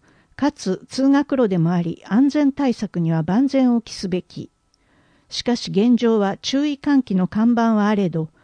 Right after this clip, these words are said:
制限速度を超え通行する車両も多く、危険な道路となっている。より実効性ある対処が必要であり、蛍光テープを用いた警察官を模した看板設置を行うべき。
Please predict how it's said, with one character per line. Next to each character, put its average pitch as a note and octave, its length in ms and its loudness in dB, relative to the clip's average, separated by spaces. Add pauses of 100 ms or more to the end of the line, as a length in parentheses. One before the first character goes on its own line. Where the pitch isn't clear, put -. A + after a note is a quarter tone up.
(100)
制 D4 240 -2
限 D4 240 0
速 C#4 300 -4
度 F3+ 160 -2
を E3+ 120 -6
超 A3+ 140 -2
え B3+ 100 0
通 B3 300 -8
行 A#3 220 0
す - 180 -8
る G#3+ 80 -4
車 G3 220 -4
両 A3+ 160 0
も G#3 260 0
多 E3 60 -4
く、 - 340 -14
危 - 80 -18
険 C#4+ 200 -2
な C#4 200 2
道 B3+ 220 0
路 F3 100 -4
と F3 140 -6
な E3 140 -2
っ E3+ 40 -8
て - 180 -12
い D#3+ 120 -8
る。 - 160 -12 (1040)
よ G3+ 160 2
り C4 240 -2
実 G3+ 260 -6
効 D4 200 0
性 D4 260 -2
あ C#4 60 0
る G#3 100 -2
対 B3+ 240 0
処 F#3 140 -4
が E3+ 80 -2
必 - 340 -10
要 G#3 220 0
で F#3 120 0
あ F3+ 60 -2
り、 D3+ 180 -8 (440)
蛍 C#4+ 180 2
光 D4 240 0
テ C#4 160 0
ー B3+ 40 -2
プ G3 120 -4
を F3+ 100 0
用 F3 320 -2
い F#3 60 -6
た - 240 -6
警 C#4 200 0
察 - 340 -8
官 F3+ 260 0
を E3 60 2
模 G3+ 140 2
し - 120 -8
た F3+ 100 -6
看 A3 280 0
板 A3+ 220 2
設 - 280 -6
置 A#3+ 160 0
を G#3 140 2
行 G#3+ 140 -4
う G3 260 2
べ D#3 120 -4
き。 - 280 -14